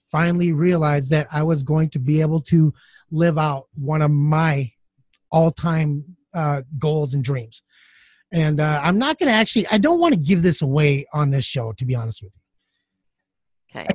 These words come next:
Speaker 1: I'm not gonna do that. I, I, I think I'm, I think I'm gonna keep that a little close to the vest for right now.
Speaker 2: 'Cause you
Speaker 1: But
Speaker 2: don't wanna cry on camera.
Speaker 1: Right. That's, that's pretty much what it is.
Speaker 2: <laughs>
Speaker 1: Um, you know, you know what it is because you're like,
Speaker 2: Yeah.
Speaker 1: you're like, "Oh, you're like my bestie,"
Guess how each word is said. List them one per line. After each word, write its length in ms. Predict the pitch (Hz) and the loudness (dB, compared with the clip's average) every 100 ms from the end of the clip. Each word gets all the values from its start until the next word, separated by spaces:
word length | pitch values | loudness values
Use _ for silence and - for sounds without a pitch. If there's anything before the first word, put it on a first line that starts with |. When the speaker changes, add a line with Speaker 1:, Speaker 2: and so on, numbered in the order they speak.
| 180 190 | -4 0
Speaker 1:
I'm 80 | |
not 180 | 190 180 | 2 2
gonna 140 | 170 147 | 2 2
do 180 | 139 117 | 2 0
that. 260 | 98 90 _ | -6 -12 _
I, 220 | 156 156 147 | 0 0 0
I, 180 | 165 165 180 | -2 0 0
I 60 | 180 | 0
think 220 | 226 214 | 0 2
I'm, 160 | 196 160 | 0 0
I 80 | 175 | 0
think 240 | 214 214 | 0 2
I'm 100 | 226 | 2
gonna 160 | 214 175 | 2 0
keep 220 | - 196 | -2 0
that 120 | 190 | 2
a 60 | 165 | 2
little 220 | 170 170 | 2 0
close 340 | - 180 170 | 0 0 0
to 100 | - | 0
the 80 | 143 | -2
vest 500 | 123 147 147 - - _ | 2 2 2 -2 -12 _
for 160 | - | -2
right 260 | 143 151 139 | 0 0 0
now. 460 | 139 131 110 85 104 _ _ _ _ _ _ _ _ _ _ 139 | -2 -2 -4 -10 -20 _ _ _ _ _ _ _ _ _ _ -4
Speaker 2:
'Cause 100 | 151 | 0
you 60 | |
Speaker 1:
But 60 | 147 | -2
Speaker 2:
don't 120 | 139 | -4
wanna 140 | 139 127 | -8 -10
cry 400 | - 143 147 123 | -2 0 0 -2
on 80 | 135 | -8
camera. 460 | 143 117 - - _ | -10 -10 -12 -18 _
Speaker 1:
Right. 480 | 190 208 185 143 135 | 0 4 4 2 2
That's, 280 | 190 165 170 | 0 2 0
that's 200 | 202 170 | 0 2
pretty 200 | 233 226 | 2 4
much 200 | 185 175 | 4 2
what 120 | 165 | 0
it 100 | 147 | 0
is. 280 | 139 113 - _ _ | -2 -4 -10 _ _
Speaker 2:
<laughs> 240 | 262 294 - 403 180 | -2 0 0 -2 2
Speaker 1:
Um, 180 | 196 165 151 175 247 | 4 4 0 2 4
you 120 | 320 | 4
know, 360 | 269 220 208 - 185 | 4 4 4 2 4
you 180 | 226 311 | 4 6
know 140 | 269 | 4
what 160 | 226 202 | 6 4
it 120 | 156 | 4
is 200 | 147 156 | 2 4
because 380 | 160 175 190 160 | 2 2 0 0
you're 220 | 143 185 | -2 0
like, 220 | 185 170 165 | 0 0 -2
Speaker 2:
Yeah. 140 | 165 180 | -10 -12
Speaker 1:
you're 100 | 170 | -10
like, 100 | 170 _ - - | -12 _ -20 -8
"Oh, 100 | 196 | -6
you're 160 | 180 160 | -4 -6
like 140 | 175 226 | -6 -8
my 60 | |
bestie," 600 | 226 254 - 185 185 196 | -6 -8 -8 -8 -6 -8